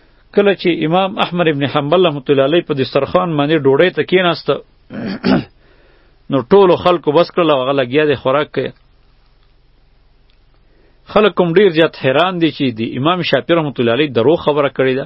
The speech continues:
که دا یې څه ویلي. بهرحال خوراک یې ډېر زیات وخوړو.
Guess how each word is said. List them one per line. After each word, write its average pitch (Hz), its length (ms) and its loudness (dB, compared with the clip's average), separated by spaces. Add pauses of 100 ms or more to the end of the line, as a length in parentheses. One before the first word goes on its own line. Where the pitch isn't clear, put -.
(160)
که 131 120 0
دا 143 80 2
یې 147 100 -2
څه 180 120 0
ویلي. 143 280 0 (1900)
بهرحال 190 440 2
خوراک 165 380 2
یې 151 120 0
ډېر 160 220 2
زیات 143 260 0
وخوړو. 143 380 0